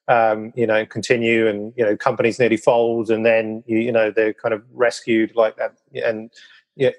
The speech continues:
get there, uh, e-, eventually. But, uh, getting back, taking that back to, like, content marketing, um, you know, podcasting, um, yeah,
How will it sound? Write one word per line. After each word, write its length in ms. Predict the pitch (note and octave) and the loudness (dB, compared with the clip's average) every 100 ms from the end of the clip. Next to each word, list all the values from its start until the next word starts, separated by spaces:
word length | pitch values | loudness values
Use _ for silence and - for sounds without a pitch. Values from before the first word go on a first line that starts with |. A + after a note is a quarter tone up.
| C#3 | -2
get 180 | C#3+ D#3+ | -2 2
there, 320 | C#3 B2+ B2+ | 0 0 0
uh, 320 | B2+ A#2 B2+ | -2 -2 0
e-, 120 | B2 B2+ | 0 0
eventually. 500 | B2+ B2 - A2+ G#2 | 0 0 -2 -4 0
But, 300 | A#2 - C#3+ | -2 0 -2
uh, 140 | A#2+ - - - | -2 -6 -14 -2
getting 220 | D#3+ D3+ | 0 0
back, 160 | E3 | -2
taking 240 | - E3 D3+ | 0 0 2
that 140 | D#3 | 0
back 160 | C#3+ C3 | 0 0
to, 120 | C3+ | 0
like, 140 | C3+ | 0
content 320 | - D3 B2+ C3 | 0 -2 0 0
marketing, 600 | B2+ A#2 - A#2 A2 A2+ | 0 -2 0 0 0 -4
um, 440 | B2 A#2+ A2+ A2 A#2+ | 0 2 0 -2 -6
you 60 | A#2+ | -2
know, 200 | A2 G#2+ | -2 -2
podcasting, 680 | - A#2+ A#2+ A2+ - A2+ G#2+ _ _ _ _ | -2 0 0 -2 0 -2 -2 _ _ _ _
um, 560 | - B2 A#2 A2+ A2+ A2+ - | 0 2 2 0 -6 -8 0
yeah, 180 | A#2+ | 0